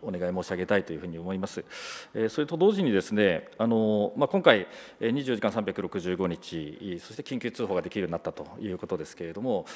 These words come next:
あの、これ、東京消防庁、まあ、消防庁のもん-、問題もですね、えー、多々ありましたけど、やっぱり大規模災害、先ほど、あの、大臣もおっしゃってましたけど、大規模災害が起きた時にはですね、まあ、この緊急通報というのはかなり逼迫した状況になってくるといったことがございます。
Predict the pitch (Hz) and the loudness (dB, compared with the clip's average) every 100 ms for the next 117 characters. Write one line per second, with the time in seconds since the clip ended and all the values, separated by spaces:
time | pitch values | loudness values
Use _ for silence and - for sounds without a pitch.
0 | - - 120 117 151 - 165 165 175 180 | -16 -10 -6 -2 -2 0 -2 0 2 2
1 | 175 131 98 95 - 117 160 165 160 107 | 4 6 6 4 0 0 4 6 8 8
2 | 82 - 110 104 104 104 110 - 107 110 | 6 4 0 2 2 0 -4 -6 -2 2
3 | 110 107 95 - 113 135 - - - 107 | 4 2 0 -2 0 0 -2 -18 -6 -6
4 | 117 104 110 117 - 87 90 107 92 113 | 4 4 4 0 0 -2 4 6 6 4
5 | 143 135 160 202 196 214 226 170 110 90 | 4 4 4 2 2 4 6 6 6 2
6 | 80 - - - - 135 135 120 123 127 | -6 -12 -16 -8 0 4 6 6 6 2
7 | 104 87 101 - 80 78 80 117 151 175 | 2 -2 -2 -4 -10 -10 -6 -4 -2 -2
8 | 185 208 135 107 - 101 110 90 78 78 | 0 4 4 4 0 -2 -2 -6 -6 -8
9 | - 98 85 - - - - 156 - 175 | -10 -8 -8 -8 -20 -10 -4 -4 -4 -8
10 | 165 175 139 - 90 85 175 208 113 82 | -2 0 2 0 -4 -4 -2 0 0 -4
11 | - - - - 127 - 123 110 107 107 | -12 -20 -14 2 2 4 4 4 4 4
12 | 101 - - 80 76 - - 98 90 87 | 4 2 -6 -6 -8 -8 -4 -2 -2 -4
13 | - 95 87 85 95 85 - 95 104 98 | -6 -4 -4 -6 -8 -8 -8 -6 -4 -4
14 | 98 92 - | -4 -6 -6